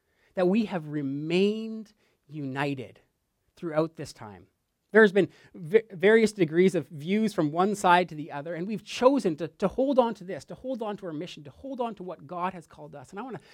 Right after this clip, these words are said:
thank each of you for continuing to be a part of our church, even though there's so many things that could divide us. Because there is other things that come up.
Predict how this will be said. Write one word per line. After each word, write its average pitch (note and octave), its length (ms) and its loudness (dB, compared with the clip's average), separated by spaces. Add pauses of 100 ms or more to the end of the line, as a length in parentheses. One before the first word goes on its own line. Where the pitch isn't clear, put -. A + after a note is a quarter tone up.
(240)
thank B3 260 6
each G#3+ 240 -10
of E3+ 100 -10
you E3 280 -12 (240)
for - 100 8
continuing C4 580 6
to - 80 -14
be F#3+ 200 -6
a G#3+ 60 -8
part - 300 -10
of C3+ 120 -14
our D3+ 160 -6
church, - 560 -18 (260)
even G#3+ 280 4
though G3 180 12
there's E3 220 0 (160)
so - 260 6
many A3+ 160 -2
things D3 320 -12
that - 200 -20
could G#2 300 -14 (180)
divide G#2 320 -18
us. - 300 -20 (440)
Because G#3+ 240 6
there B3+ 120 4
is F4 160 4
other C3+ 160 2
things A2 220 -14
that G#2+ 100 -20
come A#2+ 200 -16
up. - 120 -20